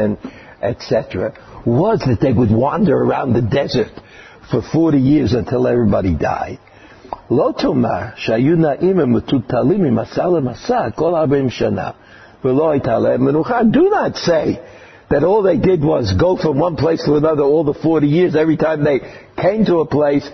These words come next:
they had to pack up again and move to another place, and that would have been really terrible.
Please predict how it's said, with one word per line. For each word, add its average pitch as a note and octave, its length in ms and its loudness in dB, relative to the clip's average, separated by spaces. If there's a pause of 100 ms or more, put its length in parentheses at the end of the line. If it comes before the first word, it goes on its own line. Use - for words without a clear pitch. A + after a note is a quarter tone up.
(240)
they C3+ 60 0
had D3 180 -4
to - 80 -2
pack - 320 -6
up F3+ 180 -2
again D#3 340 2
and B2 120 2
move E3+ 240 2
to E3 140 2
another F#3 320 2
place, E3 380 0
and D#3 120 0
that F3+ 160 2
would E3+ 140 2
have C3+ 60 2
been D3 180 2
really D#3+ 280 2
terrible. A2 680 0